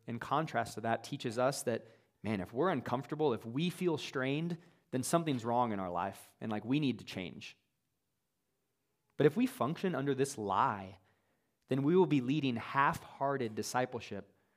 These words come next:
or we won't even step into discipleship 'cause we convince ourselves that, man, we're excused 'cause this, this is too hard for us. If we're being honest with ourselves, would we say that we are toiling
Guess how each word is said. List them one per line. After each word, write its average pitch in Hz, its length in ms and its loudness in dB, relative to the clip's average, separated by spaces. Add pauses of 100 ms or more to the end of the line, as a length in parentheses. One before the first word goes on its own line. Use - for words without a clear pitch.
(720)
or 147 180 2
we 196 140 6
won't 160 240 4
even 175 160 2
step - 260 2
into 202 160 4
discipleship - 680 -4
'cause 120 120 -6
we 151 120 2
convince 135 340 0
ourselves 185 500 2
that, - 400 0
man, 110 240 0
we're 151 140 2
excused 113 640 -4
'cause 110 140 -8
this, 127 220 -6
this 151 200 -6
is 113 80 -10
too 127 160 -4
hard 110 280 -2
for - 180 -10
us. - 280 -14 (2500)
If - 140 -4
we're 165 120 4
being 185 240 4
honest 143 400 0
with 101 120 -8
ourselves, 87 640 -10 (1200)
would 139 160 -2
we 170 140 0
say 156 320 4
that 127 140 0
we 131 140 0
are 127 120 2
toiling 165 720 0